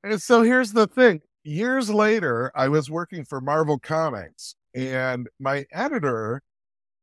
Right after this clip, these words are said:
for some reason, looked at my, my C V, and he's like, "Oh, you wrote the Jason Goes to Hell comic." And I was like, "Yeah." And he goes, "We have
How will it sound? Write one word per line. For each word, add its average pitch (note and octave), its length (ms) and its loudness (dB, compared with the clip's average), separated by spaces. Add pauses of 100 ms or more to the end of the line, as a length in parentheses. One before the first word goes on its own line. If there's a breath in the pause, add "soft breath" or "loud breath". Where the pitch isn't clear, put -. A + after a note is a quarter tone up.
(160)
for E3 120 0
some E3+ 260 -2
reason, C#3+ 320 -4
looked B2+ 320 -4
at - 140 -10
my, A#2 300 2 (100)
my A#2 180 -2
C D#3 360 -12
V, A#2+ 640 -10 (400)
and D3 120 0
he's E3+ 180 -6
like, D3 280 -2
"Oh, A3+ 120 2
you A3+ 160 0
wrote A#3 220 6
the G3 100 -2
Jason E3+ 380 -6
Goes F3 240 -4
to G3+ 80 -2
Hell C#4 220 2
comic." A#2+ 460 2 (160)
And C#3+ 140 -6
I C#3 100 -2
was C3+ 180 -8
like, A#2+ 200 -4 (420)
"Yeah." C3 580 6
And C#3+ 120 0
he F#3+ 120 -2
goes, F3 300 -2 (220)
"We F3 200 2
have G3+ 240 2